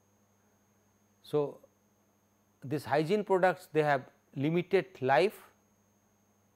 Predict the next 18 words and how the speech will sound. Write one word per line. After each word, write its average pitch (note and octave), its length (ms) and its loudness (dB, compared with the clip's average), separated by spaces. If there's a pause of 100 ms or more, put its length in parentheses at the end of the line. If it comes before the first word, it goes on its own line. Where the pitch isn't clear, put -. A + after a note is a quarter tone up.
(680)
and D3 280 -4 (340)
single G#3 480 0
use G3+ 260 -2
fabric, D#3 640 0 (320)
most E3+ 300 -4
of E3 260 0
the F3 180 2
hygiene C#3+ 380 -2
products D#3 440 0
are C#3 100 -2
single E3+ 400 -2
use F#3 220 0
fabric F#3 440 -2 (2500)
and C3+ 280 -8 (840)
nonwoven F3+ 420 0
fabrics F3+ 440 0
are G3+ 260 0 (540)
durable F#3 600 6